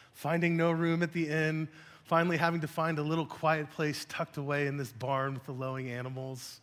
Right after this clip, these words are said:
right? We have this picture of it's that atomized nuclear family. In Ethiopia, they imagine all of Mary's female siblings, or female, uh, family members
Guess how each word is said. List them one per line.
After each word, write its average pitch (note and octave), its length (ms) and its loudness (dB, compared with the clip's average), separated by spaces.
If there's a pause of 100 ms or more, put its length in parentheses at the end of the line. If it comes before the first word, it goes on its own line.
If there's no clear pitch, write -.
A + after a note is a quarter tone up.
(400)
right? D#3 140 4
We F#3+ 120 4
have F#3 200 4
this F#3 140 0
picture F3+ 380 -2
of A#2+ 120 -4
it's C3 200 -4
that C#3+ 300 -6
atomized D3 680 -2
nuclear C3+ 460 -6
family. D#3+ 640 -10 (840)
In F3 120 4
Ethiopia, F3 840 0 (300)
they E3+ 140 4
imagine F#3+ 520 4 (500)
all G#3 640 8
of G3 120 4
Mary's G3 420 4
female F#3+ 400 0
siblings, D#3 600 -2
or E3+ 80 2
female, F#3 640 2 (200)
uh, C#3 400 2
family G3+ 400 2
members A#2+ 460 -4